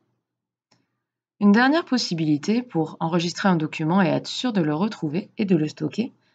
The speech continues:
dans vos documents sur Oz ou bien de vous l'envoyer par email. Pour le stocker dans Mes documents, rendez-vous sur OZ, cliquez sur Menu, puis sur Mes documents. Vous pouvez ensuite cliquer sur Créer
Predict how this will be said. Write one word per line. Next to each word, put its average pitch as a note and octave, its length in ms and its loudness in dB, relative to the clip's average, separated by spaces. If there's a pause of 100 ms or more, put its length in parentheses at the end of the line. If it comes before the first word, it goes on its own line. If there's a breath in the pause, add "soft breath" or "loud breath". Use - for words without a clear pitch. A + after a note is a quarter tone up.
(160)
dans A3+ 300 2
vos F#3 200 -4
documents F#3+ 440 0
sur D3 260 -6
Oz A#3 340 -2 (360 soft breath)
ou E3+ 80 4
bien A3 180 4
de G3+ 60 2
vous E3+ 80 -2
l'envoyer D#3+ 340 2
par F#3+ 180 0
email. C#3 300 -6 (1040)
Pour B3 140 2
le A#3+ 80 6
stocker F#3+ 340 2
dans D3 160 0
Mes D#3 180 0
documents, F#3 460 0
rendez-vous D#3+ 420 0
sur F#3+ 300 -6
OZ, B3+ 360 0 (160)
cliquez D#3+ 280 -8
sur C#3 240 -10
Menu, F#3 400 4 (580)
puis F#3+ 160 0
sur - 360 -8 (120)
Mes G#3+ 180 2
documents. D#3 500 -2 (920)
Vous E3+ 60 -8
pouvez F3 340 2
ensuite F3 380 -2
cliquer E3 300 -6
sur - 440 -10
Créer G#3 600 2